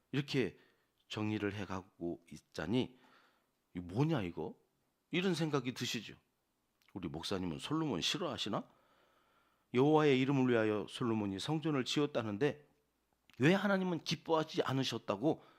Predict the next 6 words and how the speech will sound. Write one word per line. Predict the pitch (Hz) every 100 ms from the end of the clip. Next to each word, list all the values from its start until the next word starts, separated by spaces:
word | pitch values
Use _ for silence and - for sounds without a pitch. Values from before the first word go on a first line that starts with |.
| _ _ _
이렇게 | - 95 - -
이야기를 | - 127 135 127 117 120
하는지 | - 107 98 123
막 | 127 143 - _ _ -
헷갈리는 | - - 226 202 147 120
겁니다." | 78 65 -